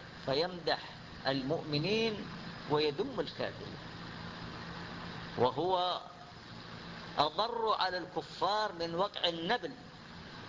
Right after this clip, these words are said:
في أجسادهم، يؤذيهم ويخزيهم وهم يستحقون ذلك. فما كان من الشعر فيه حكم، فيه مواعظ، وفيه وصايا، مدح للمؤمنين،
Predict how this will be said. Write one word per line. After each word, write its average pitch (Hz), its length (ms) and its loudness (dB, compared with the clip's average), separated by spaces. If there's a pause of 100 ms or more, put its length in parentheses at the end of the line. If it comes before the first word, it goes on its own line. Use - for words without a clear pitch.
(100)
في 175 200 4
أجسادهم، 139 640 2 (1400)
يؤذيهم 196 760 4
ويخزيهم 165 720 2 (720)
وهم 233 240 6
يستحقون 139 640 0
ذلك. 92 360 -2 (1040)
فما 180 280 6
كان 226 400 4
من 190 120 4
الشعر 170 440 6
فيه 139 320 2
حكم، 143 360 2 (600)
فيه 135 180 2
مواعظ، 127 500 4 (800)
وفيه 135 320 4
وصايا، 175 680 2 (120)
مدح 151 300 2
للمؤمنين، 147 960 2